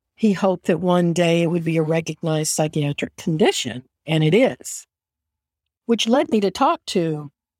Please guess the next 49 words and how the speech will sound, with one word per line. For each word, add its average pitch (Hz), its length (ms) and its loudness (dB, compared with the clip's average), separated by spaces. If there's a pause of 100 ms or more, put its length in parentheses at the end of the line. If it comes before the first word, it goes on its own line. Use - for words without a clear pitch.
(500)
therapists 220 800 2
and 175 240 0
psychiatrists 220 720 0
who 170 300 0
treat 392 360 0
people, 135 580 -2 (360)
you 185 160 2
know, 160 320 4
who, 165 380 0 (140)
who 185 180 2
feel 190 260 2
they're 165 220 4
possessed. 170 500 0
And 180 80 0
they're 180 140 0
often 214 280 2
part 185 200 0
of 165 80 0
an 170 100 2
exorcism 139 560 -4
team, 139 240 0
because 160 300 -4
now 170 380 0 (340)
the 190 140 -2
exorcists 185 640 0
are 165 40 0
the 151 100 -6
skeptics. - 800 -4
And 165 100 2
they're 170 140 4
like, 160 360 2 (400)
"Yeah, 208 320 6
well, 190 320 4
we 240 100 4
want 294 160 4
to 254 40 6
make 220 180 2
sure 190 240 2
that 175 180 -4
you 175 60 2
don't 175 160 2
have 175 120 -2
a 175 40 -6
physical 214 560 0
issue 196 440 2
or 160 120 4
a 156 40 2
mental 156 400 0
illness." 143 600 -2